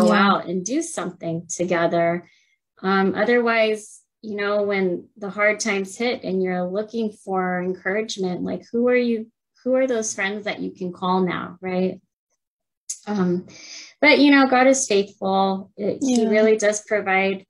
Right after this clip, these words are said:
Speaker 2: friendships of, with people of different ages, I've learned.
Speaker 1: Mm-hmm.
Speaker 2: <laughs>
Speaker 1: Oh, yeah.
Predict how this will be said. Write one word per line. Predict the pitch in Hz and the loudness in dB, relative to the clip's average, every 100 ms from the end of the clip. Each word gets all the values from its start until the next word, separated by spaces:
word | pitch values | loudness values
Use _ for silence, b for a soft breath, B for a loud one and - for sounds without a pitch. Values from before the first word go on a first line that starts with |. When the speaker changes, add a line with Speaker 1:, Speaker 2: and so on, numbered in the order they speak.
| _ | _
Speaker 2:
friendships | - 180 185 - 196 190 - - | -6 -4 -2 0 -2 -4 -12 -12
of, | - 190 180 185 _ | -4 -4 -4 -8 _
with | 202 202 - | -6 -4 -4
people | 220 - | -6 0
of | 214 - 208 - | 0 2 -2 -4
different | 247 254 247 196 | -6 -2 -2 -2
ages, | 175 165 165 170 175 - | -2 -4 -4 -6 -6 -6
I've | 180 175 - | -4 -4 -6
learned. | 170 151 240 226 | -6 2 4 4
Speaker 1:
Mm-hmm. | 247 254 - 285 - 320 | 2 0 0 -2 0 -4
Speaker 2:
<laughs> | - _ - 214 | -4 _ 0 4
Speaker 1:
Oh, | 226 | 4
yeah. | 254 208 160 196 | 4 2 0 -4